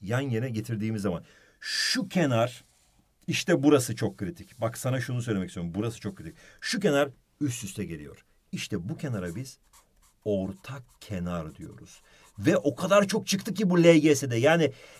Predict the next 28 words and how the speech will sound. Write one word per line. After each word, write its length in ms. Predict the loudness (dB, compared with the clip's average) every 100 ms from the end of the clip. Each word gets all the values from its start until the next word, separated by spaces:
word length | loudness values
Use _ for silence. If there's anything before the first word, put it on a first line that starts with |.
| 2
L 340 | 8 12 12
G 280 | 12 12 10
S 320 | 10 12 12
tarzı 500 | 10 6 6 6 2
diyorum 320 | 4 4 4
sana. 260 | 2 2 4
Yani 320 | 6 6 6
sekizinci 480 | 4 0 4 4 4
sınıfta 460 | 4 4 6 4 2
ta-, 220 | 0 0
bu 280 | 0 0 2
tarzı 340 | 6 6 6
göreceksin 500 | 4 4 4 2 -2
çok. 220 | -2 -2 -2 -12 -20 -6
İşte 380 | 4 6 6 4
bu 80 | 4
kenar 260 | 6 8
ortak 300 | 6 4 2
kenarsa 420 | 2 2 2 2 -2 -6 -4
bu 240 | 2 2
ikisinin 500 | 2 -2 -2 -2 2
de 80 | 2
ortak 760 | 2 4 6 6 4 2 2
bir 440 | -2 2 2 2 -6 _ _
çarpanı 640 | -8 -2 -2 0 -2 0 0
olmak 480 | 0 0 -2 -4
zorunda. 460 | -6 -8 -8 -8 -12 -16 _ _
Peki 800 | -2 -2 -2 -4 -2 -2 -2 -2